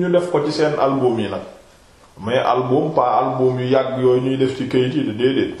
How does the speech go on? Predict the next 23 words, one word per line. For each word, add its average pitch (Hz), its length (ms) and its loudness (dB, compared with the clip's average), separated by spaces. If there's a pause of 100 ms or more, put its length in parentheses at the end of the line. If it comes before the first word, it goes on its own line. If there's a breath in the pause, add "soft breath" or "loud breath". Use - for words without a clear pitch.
(180)
Seen 127 340 -2
galerie 135 380 2
photo 117 280 0
yeeg 143 380 4 (640)
yooyee 131 420 4
di 135 80 -2
ko 135 140 2
partager 123 680 0
ci 127 360 -2 (340)
réseaux 143 320 0
sociaux 131 400 0
yi 123 140 2
ngir 131 180 2
wan 127 260 2
ne 123 80 -2
ñoom 131 220 0
fii 135 160 0
mu 139 140 2
ne 127 100 4
def 131 180 2
nañ 131 220 -2
lu 127 80 2
màgg, 139 300 0